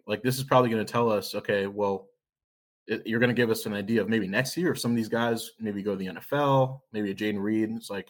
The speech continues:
"Hey, I'm, I think I'm ready." Connor Hayward said today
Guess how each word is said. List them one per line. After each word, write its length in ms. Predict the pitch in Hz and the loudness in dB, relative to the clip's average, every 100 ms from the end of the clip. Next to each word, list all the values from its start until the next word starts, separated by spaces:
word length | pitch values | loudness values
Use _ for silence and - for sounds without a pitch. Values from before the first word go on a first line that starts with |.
| - | -4
"Hey, 120 | 120 107 | 2 2
I'm, 120 | 98 | 0
I 60 | 101 | -8
think 140 | 107 | -6
I'm 80 | 101 | -2
ready." 320 | 104 101 101 _ _ _ _ | 0 -2 -6 _ _ _ _
Connor 220 | - 110 | -2 2
Hayward 260 | 110 107 98 | 4 4 2
said 160 | 110 - | -2 -2
today 460 | 104 104 101 98 | 2 2 2 -2